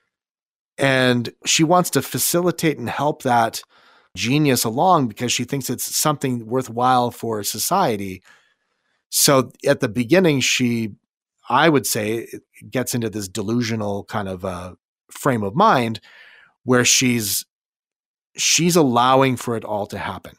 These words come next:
So in modern parlances, they have something called open marriages, right?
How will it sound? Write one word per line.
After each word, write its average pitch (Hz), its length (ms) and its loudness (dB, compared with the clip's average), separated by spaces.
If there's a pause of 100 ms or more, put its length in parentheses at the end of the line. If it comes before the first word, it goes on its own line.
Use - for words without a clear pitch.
(720)
So 127 420 4
in 127 200 -2
modern 156 400 4
parlances, 123 760 -2 (140)
they 113 120 -6
have 120 200 -2
something 110 460 -8
called 101 440 -6
open 117 340 -4
marriages, 98 760 -8
right? 90 220 -16